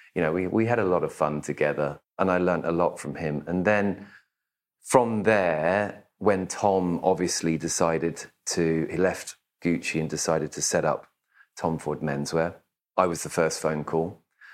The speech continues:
And the reason why I was the first phone call as well, and I remember because basically when Tom was leaving, I mean, every, uh, everyone at Gucci were devastated, absolutely devastated.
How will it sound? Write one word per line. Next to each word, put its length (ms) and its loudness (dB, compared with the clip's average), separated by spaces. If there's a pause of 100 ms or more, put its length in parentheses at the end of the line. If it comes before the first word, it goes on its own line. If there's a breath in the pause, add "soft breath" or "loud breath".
(240 loud breath)
And 180 2
the 60 2
reason 360 2
why 200 4
I 40 2
was 220 -6
the 60 -18
first 280 0
phone 220 0
call 200 0
as 140 -4
well, 140 2
and 100 0
I 60 0
remember 640 0
because 480 -2 (440 loud breath)
basically 440 2
when 180 2
Tom 300 0
was 160 -4
leaving, 500 0
I 80 -4
mean, 140 2
every, 280 0
uh, 140 4
everyone 720 0 (140)
at 200 -4
Gucci 300 -4
were 60 -2
devastated, 760 -4 (200)
absolutely 640 0
devastated. 760 -2